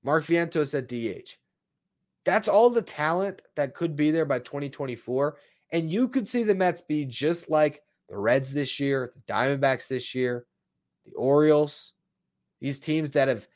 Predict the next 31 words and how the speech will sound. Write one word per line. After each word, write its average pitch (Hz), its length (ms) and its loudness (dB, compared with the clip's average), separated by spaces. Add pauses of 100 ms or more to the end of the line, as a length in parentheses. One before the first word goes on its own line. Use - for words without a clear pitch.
seen 165 340 0
the 175 100 4
young 151 280 2
talent 160 320 0
rise 143 320 -2
to 147 60 -8
the 131 80 -6
surface, 139 480 0 (260)
and 120 140 -8
suddenly 190 680 2 (420)
they 139 240 6
are 127 380 4 (100)
contending. 104 540 -12 (720)
So - 140 -4
it 170 80 0
can 180 120 -2
happen 185 340 0
that 160 180 0
quick, 185 240 0
but 165 100 0
it 160 80 0
might 196 160 2
not 190 140 2
happen 160 480 0 (420)
in 156 180 -2
your 156 220 4
preseason 160 720 0
odds, 135 420 0
as 120 220 -6
Billy 113 280 -2
Epler 104 380 -4